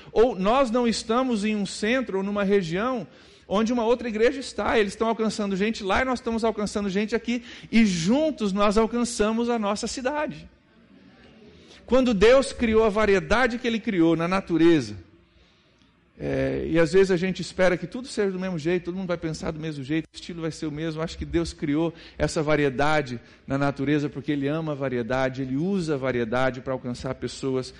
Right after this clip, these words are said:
diferentes, com estilos diferentes, e não há nada de errado com isso.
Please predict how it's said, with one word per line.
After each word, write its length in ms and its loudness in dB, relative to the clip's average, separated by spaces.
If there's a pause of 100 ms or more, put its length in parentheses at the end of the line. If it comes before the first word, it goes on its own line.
(240)
diferentes, 680 0
com 120 -10
estilos 480 -2
diferentes, 600 -2
e 40 -6
não 160 -2
há 120 -2
nada 360 0 (320)
de 160 -4
errado 480 -2
com 160 -4
isso. 540 -4